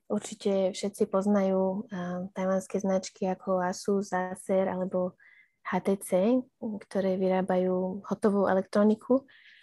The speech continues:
Ale Tajvan taktiež vyrába niektoré produkty pre Apple, ehm, cez firmu Foxconn napríklad, a taktiež aj komponenty, napríklad polovodiče, ehm, čo mi je naozaj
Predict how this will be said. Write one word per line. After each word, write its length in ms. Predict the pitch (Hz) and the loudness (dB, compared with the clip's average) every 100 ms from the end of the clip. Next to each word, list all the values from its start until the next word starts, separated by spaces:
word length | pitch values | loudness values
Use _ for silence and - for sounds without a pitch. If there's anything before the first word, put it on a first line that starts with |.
| - - - | -20 -20 -4
Ale 640 | 202 196 202 196 196 196 202 202 | 0 2 2 2 2 0 -2 -4
Tajvan 240 | 214 208 208 | 0 2 2
taktiež 320 | 202 - 208 | -2 -2 -2
vyrába 400 | 202 202 196 190 | 2 2 2 2
niektoré 320 | 196 - 208 | 0 -2 -4
produkty 800 | 196 196 196 - - 196 196 196 _ _ | 0 0 0 -2 -2 0 0 -2 _ _
pre 480 | - 185 180 180 185 - | -4 0 0 0 -2 -4
Apple, 400 | 190 - 269 311 _ _ _ - - _ | -6 2 2 2 _ _ _ -20 -20 _
ehm, 560 | 190 180 180 180 180 185 _ | -6 -4 -4 -4 -6 -10 _
cez 320 | - 190 185 | -10 -10 -8
firmu 240 | - 196 190 | -2 0 0
Foxconn 560 | - 190 - - 226 | -2 -4 -4 -4 0
napríklad, 560 | 226 226 226 - 240 247 _ _ _ _ _ - | 0 0 -4 0 0 0 _ _ _ _ _ -6
a 80 | |
taktiež 480 | 214 208 - 226 214 | 0 0 2 2 4
aj 160 | 202 202 | 4 4
komponenty, 800 | 208 208 196 185 190 - 214 240 | 4 4 4 2 0 -2 0 0
napríklad 480 | 208 196 190 185 - | -2 -4 -4 -6 -4
polovodiče, 640 | 190 185 190 202 - 247 277 - _ _ _ _ _ _ - | 0 0 0 -4 -4 -2 -2 -4 _ _ _ _ _ _ -6
ehm, 480 | 196 190 185 185 185 _ | -4 -2 -2 -4 -6 _
čo 120 | - 208 | -4 0
mi 80 | 196 | 2
je 80 | |
naozaj 320 | 196 196 202 | 4 6 6